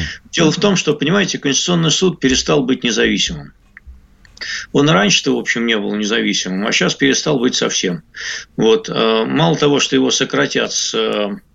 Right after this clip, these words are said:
девятнадцати до одиннадцати, но щас там все равно нет девятнадцати человек, там пятнадцать. Вот, но и президент по новым полномочиям получает, э, право инициировать отзыв,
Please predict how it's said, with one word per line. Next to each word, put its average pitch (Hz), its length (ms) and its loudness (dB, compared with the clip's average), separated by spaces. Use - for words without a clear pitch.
девятнадцати 127 760 0
до 120 160 0
одиннадцати, 131 520 -2
но 131 140 -4
щас 123 240 -2
там 123 140 -6
все - 160 -2
равно 139 100 0
нет 107 200 -2
девятнадцати 107 440 -2
человек, 101 260 0
там 101 180 -2
пятнадцать. - 600 -2
Вот, 120 300 2
но 147 200 4
и 139 260 2
президент 139 520 0
по 139 120 -2
новым 135 380 -2
полномочиям 131 640 0
получает, 131 600 0
э, 123 180 -2
право 131 540 2
инициировать 131 800 0
отзыв, 139 800 -2